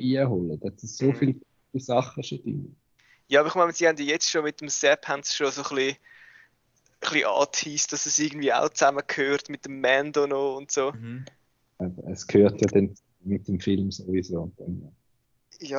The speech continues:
Speaker 2: Ja, müsste man meinen, aber ja.
Speaker 3: Ja, nein, es wird einfach darauf auslaufen, dass dann im, im Film alle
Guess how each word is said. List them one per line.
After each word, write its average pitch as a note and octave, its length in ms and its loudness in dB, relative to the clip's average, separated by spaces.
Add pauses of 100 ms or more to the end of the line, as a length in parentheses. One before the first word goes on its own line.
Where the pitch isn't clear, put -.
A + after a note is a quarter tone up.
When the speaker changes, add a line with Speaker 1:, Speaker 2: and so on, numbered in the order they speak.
Speaker 2:
Ja, C#3+ 80 -8 (100)
müsste D3+ 280 -4
man C#3 100 -4
meinen, B2+ 400 -2
aber A#2 200 -12 (1120)
ja. - 80 -6 (500)
Speaker 3:
Ja, A2+ 320 0
nein, A2 260 2
es C3 60 -6
wird C3+ 160 2
einfach B2+ 160 2
darauf B2+ 220 -8
auslaufen, C#3 480 2
dass B2+ 180 -6
dann A#2 220 -4
im, A2+ 160 -8
im A#2 240 -8
Film B2+ 420 0
alle A#2 640 0